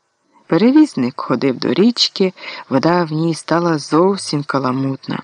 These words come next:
Якось він побачив у ній мертвого рудого звірка. Колос наварив юшки, куди вкинув молоденької кропиви, і поставив на подвір'я.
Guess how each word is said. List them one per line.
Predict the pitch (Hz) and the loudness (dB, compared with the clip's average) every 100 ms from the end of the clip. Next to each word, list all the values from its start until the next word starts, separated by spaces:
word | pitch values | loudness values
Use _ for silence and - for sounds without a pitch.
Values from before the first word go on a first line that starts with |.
| _ _ _ _ _ _ _ _ _ _ _ _ _ _ _ _ _ _ _ - | _ _ _ _ _ _ _ _ _ _ _ _ _ _ _ _ _ _ _ -2
Якось | 202 269 294 - | 0 2 0 2
він | 269 | 2
побачив | 240 214 202 254 - 214 | 4 2 0 0 0 2
у | |
ній | 196 208 220 | 2 4 2
мертвого | 175 190 226 - 226 220 202 | 2 2 2 0 2 2 0
рудого | 160 147 180 202 | 0 0 0 -2
звірка. | - 202 208 - - 131 123 127 - _ _ _ _ _ _ _ _ _ _ _ _ _ _ _ _ | -2 -2 -2 -2 -4 -4 -4 -8 -16 _ _ _ _ _ _ _ _ _ _ _ _ _ _ _ _
Колос | - 165 160 151 147 143 - | 0 4 4 2 -4 -6 -4
наварив | 143 143 143 131 123 131 | -2 0 0 0 -2 0
юшки, | 156 240 - - 202 | 2 2 0 -2 -2
куди | - 185 196 | 0 2 2
вкинув | - 196 185 180 | 0 0 2 2
молоденької | 175 180 165 180 175 180 175 | 2 0 2 0 2 0 0
кропиви, | - 180 - 175 175 170 - - - - | -2 -2 2 2 4 2 -2 -12 -16 -2
і | 170 | 0
поставив | - 147 - - 185 190 175 | 0 -2 -4 -2 0 0 -2
на | 170 | -4
подвір'я. | 170 175 156 143 139 127 113 101 | -2 -2 0 0 0 0 -4 -8